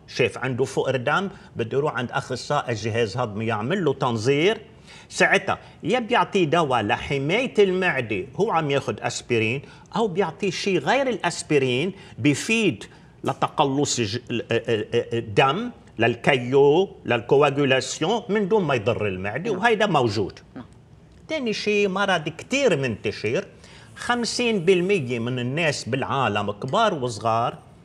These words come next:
Speaker 1: وبلبنان كمان، يعني مليونين شخص بلبنان عندهم انفكسيون من هن وصغار اسمها هيليكوباكتر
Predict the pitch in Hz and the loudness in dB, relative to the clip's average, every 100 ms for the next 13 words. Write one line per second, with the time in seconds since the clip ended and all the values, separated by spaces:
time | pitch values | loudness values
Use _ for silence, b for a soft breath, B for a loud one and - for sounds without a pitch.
0 | - - 110 135 156 123 117 110 87 - | -20 -8 -2 0 2 0 0 -2 -2 -6
1 | 95 117 120 101 110 113 151 135 156 135 | -6 -4 -4 -2 -2 -2 -2 -2 -2 -2
2 | 95 - 110 - - 87 92 90 98 104 | -4 -2 -4 -4 -8 -6 -4 -6 -4 -2
3 | 170 202 B B B B 143 220 226 107 | -2 -6 B B B B -6 -4 -4 -4
4 | 104 214 - 208 202 170 - - - 120 | -4 -6 -2 -2 -2 -6 -6 -8 -4 -4
5 | 113 120 151 208 135 120 110 104 113 165 | -2 -4 -4 -2 -2 -2 -4 -2 0 0
6 | 165 180 - 113 101 226 185 123 117 110 | -2 -8 -8 -10 -4 -2 -2 -2 -2 -2
7 | 180 - - | -4 -6 -6